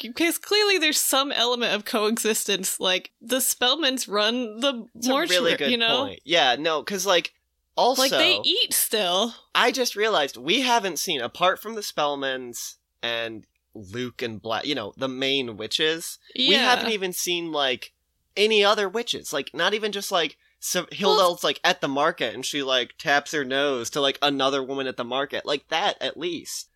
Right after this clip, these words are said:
Speaker 1: Yeah, because I think in, like, the, the comics, like, the, I don't know, original Sabrina
Speaker 2: Right.
Speaker 1: comics, there's kind of, like, a witch dimension that the, most of them live in.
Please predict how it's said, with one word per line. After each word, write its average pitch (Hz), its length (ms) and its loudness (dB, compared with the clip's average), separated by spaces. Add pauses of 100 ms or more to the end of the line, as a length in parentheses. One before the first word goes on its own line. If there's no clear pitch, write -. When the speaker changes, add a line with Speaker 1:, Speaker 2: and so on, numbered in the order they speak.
(160)
Speaker 1:
Yeah, 240 400 -2 (140)
because 349 260 0
I 403 140 0
think 466 260 -2
in, 453 140 0
like, 359 300 -2
the, 247 480 0 (160)
the 233 100 -2
comics, 277 960 -2 (160)
like, - 220 -8
the, 202 200 -2 (220)
I 214 80 -14
don't 220 100 -6
know, 170 240 -4
original 247 480 0
Sabrina 214 360 0
Speaker 2:
Right. 202 60 -2
Speaker 1:
comics, 202 640 -2 (220)
there's 269 340 0
kind 254 240 0
of, 247 120 0
like, 220 200 2
a 170 140 -2
witch 208 440 0
dimension 294 580 0
that 294 180 -2
the, 269 180 4
most 240 320 0
of 262 140 -2
them 269 160 0
live 262 220 2
in. 285 300 -2